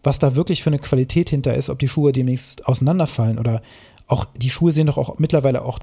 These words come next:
praktisch alle gleich aus. Das ist vollkommen wurscht, wo du die Schuhe kaufst. Aber die Marke da drauf hat dann trotzdem noch eine Bedeutung. Und wenn die Bedeutung aber durch dich geschaffen wird und die Kunden dazu auch wirklich nochmal so eine tiefe Bindung entwickeln können, dadurch, dass sie sich das auch verdient haben,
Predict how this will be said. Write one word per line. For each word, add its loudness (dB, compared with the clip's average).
praktisch -2
alle 0
gleich 0
aus. -4
Das -4
ist -10
vollkommen 0
wurscht, 0
wo -2
du 0
die -4
Schuhe 0
kaufst. -10
Aber 0
die 0
Marke 2
da 2
drauf -2
hat -2
dann 2
trotzdem 0
noch -2
eine 0
Bedeutung. 0
Und -2
wenn 2
die 0
Bedeutung 2
aber 0
durch 2
dich 0
geschaffen 0
wird 4
und -4
die -2
Kunden 2
dazu 0
auch 0
wirklich 2
nochmal 2
so 2
eine 0
tiefe 0
Bindung 2
entwickeln -2
können, 0
dadurch, 2
dass -4
sie -6
sich -4
das -2
auch -8
verdient -2
haben, -2